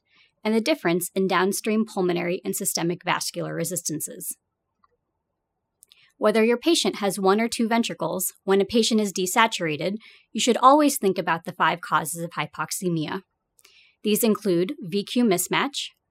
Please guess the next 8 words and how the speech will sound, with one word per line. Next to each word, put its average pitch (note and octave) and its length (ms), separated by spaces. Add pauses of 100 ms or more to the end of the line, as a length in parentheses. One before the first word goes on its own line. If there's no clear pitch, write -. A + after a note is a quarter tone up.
(100)
shunt, F#3+ 500 (520)
low G#3+ 200
partial G#3+ 380
pressure F#3+ 340
of E3+ 80
oxygen, F#3+ 640 (320)
restricted G#3+ 520
diffusion, F3+ 600